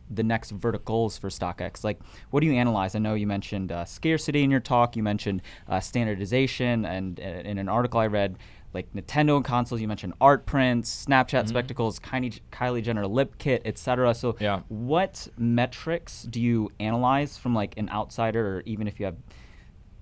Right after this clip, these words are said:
Speaker 1: if, from an outsider's
Speaker 2: Mm-hmm.
Speaker 1: point of view? <laughs> I was about to say something,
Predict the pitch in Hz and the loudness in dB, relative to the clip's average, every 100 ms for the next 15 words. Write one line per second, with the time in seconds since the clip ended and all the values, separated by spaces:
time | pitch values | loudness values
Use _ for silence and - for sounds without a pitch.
0 | - - 117 - - 123 139 127 113 - | -8 -4 -4 -6 -6 2 6 8 6 6
1 | 120 117 104 131 127 117 131 262 - - | 4 4 4 4 4 4 4 8 10 8
2 | - - - - - 185 139 139 120 139 | 6 -4 2 2 2 0 4 4 4 2
3 | 135 127 113 117 | 2 2 2 -2